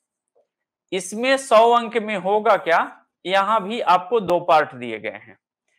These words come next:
यानी एक जो दिया गया है, क दिया गया है और एक ख दिया गया है। क से रिलेटेड कितने निबंध रहेंगे? तीन निबंध रहेंगे।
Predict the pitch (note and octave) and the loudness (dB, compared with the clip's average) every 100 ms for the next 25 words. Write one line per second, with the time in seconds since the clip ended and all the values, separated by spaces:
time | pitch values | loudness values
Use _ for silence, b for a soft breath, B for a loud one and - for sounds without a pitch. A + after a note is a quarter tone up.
0 | _ _ - D3 F#3+ A#3 - E3+ A#3 A3+ | _ _ -6 -2 0 -2 -6 -2 -2 -2
1 | F#3+ A3 G3 G3 F3+ D3+ C3+ B2+ C3 F#3+ | -2 -4 -2 0 2 2 0 0 0 -2
2 | C4 - _ _ _ _ _ _ _ _ | -2 -12 _ _ _ _ _ _ _ _
3 | _ _ _ - F3+ G#3 G3+ A3 A3 G#3+ | _ _ _ 0 4 4 2 2 2 2
4 | A3 G#3+ A3+ C4+ - _ _ _ F3 F#3+ | 2 0 -2 -6 -8 _ _ _ -2 -2
5 | - F#3 F#3+ - - F3 B2+ A#2+ A2 G#2+ | -2 -6 -6 -8 -2 -2 -2 -4 -6 -8
6 | F#2 - - _ _ _ _ _ _ _ | -14 -16 -20 _ _ _ _ _ _ _
7 | _ _ F3+ G#3 A#3+ A#3 A#3 A3+ A3 G#3 | _ _ 4 6 6 2 2 2 0 -2
8 | G3+ A#3 A3+ - A3 A3+ A3+ A3+ A3 A3 | -2 -2 -6 -8 -8 -8 -8 -10 -6 -6
9 | G#3 G#3+ G#3+ G#3+ G#3+ B3 C4 _ _ _ | -2 -2 -2 -6 -8 -10 -10 _ _ _
10 | _ _ _ _ _ - G#3 F#3 D#3 C3 | _ _ _ _ _ -12 -10 -8 -8 -8
11 | A#2+ A2+ A2+ G#2+ G#2 | -8 -10 -14 -16 -20